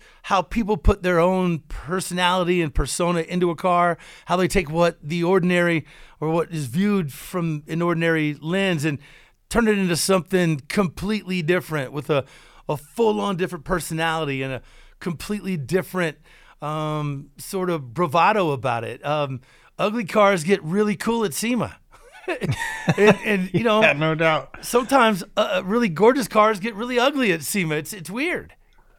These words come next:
Speaker 2: Yeah, that can happen too. Yeah, hopefully not as often, but, um, yeah, and if you think about, uh, you know, who you're playing against,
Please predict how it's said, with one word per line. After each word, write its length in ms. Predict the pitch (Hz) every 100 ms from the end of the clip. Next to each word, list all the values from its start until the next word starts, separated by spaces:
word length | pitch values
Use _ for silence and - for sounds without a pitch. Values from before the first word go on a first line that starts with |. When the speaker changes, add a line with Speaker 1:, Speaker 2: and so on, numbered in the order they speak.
| -
Speaker 2:
Yeah, 180 | 120
that 180 | 117 120
can 100 | 147
happen 320 | 135 135 131
too. 300 | 113 135 135 90 - -
Yeah, 140 | 120
hopefully 380 | 107 226 175 147
not 200 | 139 139
as 120 | 123
often, 400 | 139 151 - 101
but, 320 | 90 90 -
um, 280 | 101 92 82 - - - -
yeah, 140 | - 143
and 100 | 135
if 80 | 160
you 80 |
think 220 | 170 190 214
about, 500 | 160 143 139 131 - -
uh, 540 | 127 120 117 113 127 - _ -
you 120 | 175
know, 120 | 135 120
who 140 | 180
you're 200 | 196 165
playing 440 | 131 - 151 175
against, 640 | 139 95 87 87 - -